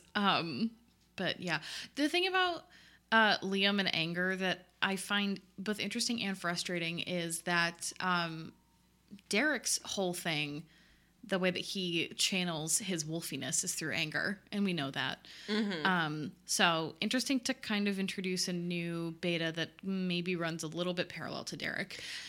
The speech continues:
Speaker 2: Parallel to Derek, but also it's like that works for Derek, and it didn't work for Scott, and it's very likely not gonna be anything that ever works for Liam because it's something that already is so triggering to him in his non-wolf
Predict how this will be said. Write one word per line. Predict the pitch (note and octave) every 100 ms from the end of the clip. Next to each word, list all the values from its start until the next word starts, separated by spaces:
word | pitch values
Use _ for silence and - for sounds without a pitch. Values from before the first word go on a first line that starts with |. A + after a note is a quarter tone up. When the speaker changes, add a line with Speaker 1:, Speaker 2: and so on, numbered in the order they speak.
| -
Speaker 2:
Parallel | C#4 D#4+ G#4+ B4 B4
to | B3
Derek, | A3+ A#3 A#3
but | G#3+
also | - G3+ - C#4 C#4
it's | A3 A3 G#3
like | G3 F#3+ G#3
that | G#3 -
works | F3+ D#3+ - -
for | - A#3
Derek, | B3 B3 C4+ C4+
and | G3 F#3
it | F3+
didn't | F3 F3+ F#3
work | F3+
for | F3+ F#3
Scott, | - E3+ F#3+ -
and | F3+
it's | E3+
very | F3+ E3+ D#3+
likely | D#3 D#3 E3+
not | D3+ C3 -
gonna | D#3+
be | C#3
anything | C3+ D3 E3
that | C#3+
ever | C3 C3+
works | C3+ C#3 -
for | - D3+
Liam | C#3 C#3
because | D#3+ F3+ D3+
it's | -
something | D3 D3
that | D3+ -
already | D3+ D3
is | D3
so | D#3
triggering | D3 D3+ C#3 D3 C3+
to | E3+
him | D3+ C3+
in |
his | E3 C#3+
non-wolf | D3+ C3 C#3 C#3 C3